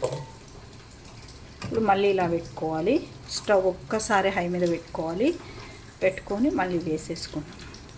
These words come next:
ఇప్పుడు ఆ సిమ్ మీద వేయించాం కదా, ఇప్పుడు హై మీద పెట్టుకోవాలి. ఇలా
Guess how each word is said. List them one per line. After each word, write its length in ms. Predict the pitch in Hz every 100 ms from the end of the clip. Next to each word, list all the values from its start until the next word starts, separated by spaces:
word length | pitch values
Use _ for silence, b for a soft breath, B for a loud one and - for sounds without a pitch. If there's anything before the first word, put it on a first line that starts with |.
| -
ఇప్పుడు 200 | - 233 226
ఆ 20 | 226
సిమ్ 180 | 220
మీద 100 | 226 220 202
వేయించాం 340 | 196 185 185 190
కదా, 120 | 285 - B B B
ఇప్పుడు 200 | - 202
హై 80 | 190 175
మీద 80 | 170 -
పెట్టుకోవాలి. 480 | - - 151 147 - - - - - - - - - - - - - - - - - - - - - 226 226
ఇలా 140 | 214